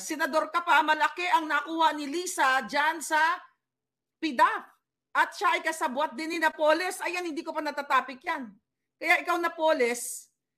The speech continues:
ya, i-, si Lisa ang malaking nakuha na pidaf money dyan sa Napoles na yan.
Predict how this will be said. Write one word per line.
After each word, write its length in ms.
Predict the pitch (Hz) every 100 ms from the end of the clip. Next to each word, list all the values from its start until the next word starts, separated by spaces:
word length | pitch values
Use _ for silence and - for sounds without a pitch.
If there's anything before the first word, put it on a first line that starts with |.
| -
ya, 240 | 262 311
i-, 160 | 311 294
si 160 | 339
Lisa 320 | 311 359 370 339
ang 80 | 311
malaking 480 | 277 262 269 359 339
nakuha 560 | 294 302 330 285 269 - - _ _
na 480 | 220 277 349 359 339 -
pidaf 400 | 320 262 320 349 339
money 400 | 339 349 285 254
dyan 320 | 277 311 302
sa 240 | 311 311
Napoles 640 | 285 285 285 269 269 262 -
na 80 | 233
yan. 320 | 254 311